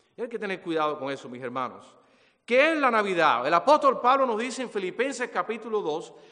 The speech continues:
acerca de lo que debiera ser para nosotros la Navidad, basado en lo que es.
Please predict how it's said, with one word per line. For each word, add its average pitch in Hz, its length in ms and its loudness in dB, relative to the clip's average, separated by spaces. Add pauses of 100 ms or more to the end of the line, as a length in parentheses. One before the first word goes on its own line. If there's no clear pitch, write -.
(160)
acerca 262 640 4
de 220 100 2
lo 208 180 4
que 208 140 0
debiera 220 460 2
ser 180 360 -2
para 175 220 0
nosotros 247 560 0
la 196 100 -2
Navidad, 156 520 -4 (400)
basado 214 480 -4
en 226 60 -4
lo 214 100 -4
que 226 220 -6
es. - 260 -16